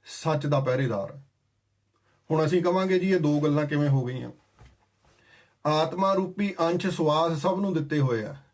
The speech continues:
ਤੇ ਉਹਨਾਂ ਸਵਾਸਾਂ ਦੇ ਦੁਆਰਾ ਜਿਹੜਾ ਜਿਹੜਾ ਵੀ ਅਸੀਂ ਚੰਗਾ ਜਾਂ ਮੰਦਾ ਕਰਮ ਕਰਦੇ ਆ, ਉਹਦਾ ਲੇਖਾ ਹੋਣਾ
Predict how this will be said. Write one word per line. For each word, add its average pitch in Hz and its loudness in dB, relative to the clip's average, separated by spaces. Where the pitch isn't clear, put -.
ਤੇ 170 0
ਉਹਨਾਂ 202 2
ਸਵਾਸਾਂ 175 0
ਦੇ 185 2
ਦੁਆਰਾ 156 2
ਜਿਹੜਾ 180 2
ਜਿਹੜਾ 196 2
ਵੀ 196 2
ਅਸੀਂ 180 0
ਚੰਗਾ 170 2
ਜਾਂ 175 2
ਮੰਦਾ 165 2
ਕਰਮ 160 0
ਕਰਦੇ 156 0
ਆ, 170 4
ਉਹਦਾ 175 2
ਲੇਖਾ 139 0
ਹੋਣਾ 104 -6